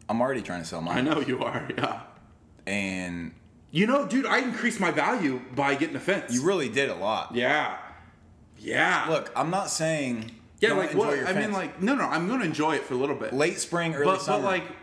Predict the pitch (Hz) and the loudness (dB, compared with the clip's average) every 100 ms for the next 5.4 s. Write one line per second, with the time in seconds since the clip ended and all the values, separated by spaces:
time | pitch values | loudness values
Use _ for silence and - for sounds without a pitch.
0 | - - 170 190 226 226 226 220 240 202 | -14 0 0 2 0 2 2 0 2 2
1 | 190 202 202 196 190 185 185 214 147 139 | 2 0 0 0 0 0 0 0 0 -2
2 | 139 175 190 285 - 156 120 - - - | -2 -2 0 -2 -2 -4 -4 -8 -6 -6
3 | 180 107 101 98 104 156 82 - - - | -4 -4 -4 0 0 0 -4 -8 -16 -20
4 | - - - - - - - - - 139 | -20 -20 -20 -20 -20 -20 -20 -20 -4 0
5 | 196 120 - - | 0 0 -6 -18